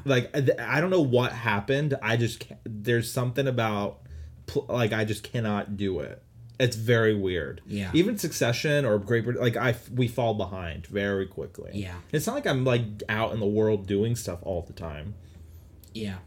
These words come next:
Speaker 1: I, there's just, something has shifted in my mind. I hope at some point I can get back into some kind of regular, but I, I, it's, I take it, like, little bites at a time.
Speaker 2: Yeah. Like, you do, are oddly caught up a lot of times.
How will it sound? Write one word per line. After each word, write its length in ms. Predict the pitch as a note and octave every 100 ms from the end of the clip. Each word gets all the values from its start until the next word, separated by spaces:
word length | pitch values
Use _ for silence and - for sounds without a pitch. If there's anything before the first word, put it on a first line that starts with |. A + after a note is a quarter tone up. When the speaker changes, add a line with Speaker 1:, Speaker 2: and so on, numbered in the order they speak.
| - - - - - -
Speaker 1:
I, 140 | A#2
there's 400 | A2+ A2+ B2 A#2+
just, 320 | A#2+ - -
something 480 | - C3 B2+ - B2+
has 220 | G#2+ G#2
shifted 520 | - - G2 - F#2+ F2
in 120 | F2
my 120 | E2+
mind. 360 | E2+ E2 D#2+ -
I 180 | G#2+ G#2+ - F#3+
hope 380 | F#3 B2+ - - - - -
at 180 | A#2 G#2+
some 200 | A2+ G#2
point 240 | A2 G2+ A2
I 120 | G#2+
can 180 | A2 G#2
get 180 | G2+
back 220 | F#2+ F2+ G2
into 220 | F#2+ -
some 180 | - F#2+
kind 220 | F#2+ F#2
of 100 | F2
regular, 720 | F#2 F2+ F2 E2+ F2 F2 G#2 - - - - - _ -
but 100 | B2
I, 60 | A#2+
I, 140 | A2+ A#2+
it's, 200 | A2 A#2
I 120 | B2 A2
take 260 | - A#2+
it, 60 | B2
like, 160 | G#2+ G#2 - - - _ -
little 340 | A#2+ A2+ G2+
bites 380 | G#2 G#2 G2 -
at 60 | F2+
a 80 |
time. 320 | E2 C2+ F2 G2+ - _ _ - -
Speaker 2:
Yeah. 240 | - G2+ E2+ - - - - -
Like, 200 | D3 C#3+
you 140 | E3+
do, 300 | D#3 C#3 F3
are 260 | E3 F#3+ F3+ - - -
oddly 320 | B2+ C3+ B2
caught 320 | G#2 A#2 G#2+ G#2
up 240 | G2+ - -
a 80 | F2+
lot 240 | F2 D#2+
of 100 | C#2
times. 480 | - D#2+ E2 -